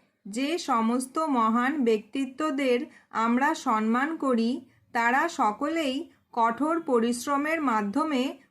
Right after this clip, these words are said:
উন্নতি করেছেন। এটাই তাদের জীবনের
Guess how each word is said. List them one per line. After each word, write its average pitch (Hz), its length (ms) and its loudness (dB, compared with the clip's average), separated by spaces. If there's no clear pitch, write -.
উন্নতি 247 580 2
করেছেন। 220 600 -2
এটাই 294 440 0
তাদের 254 520 0
জীবনের 247 640 0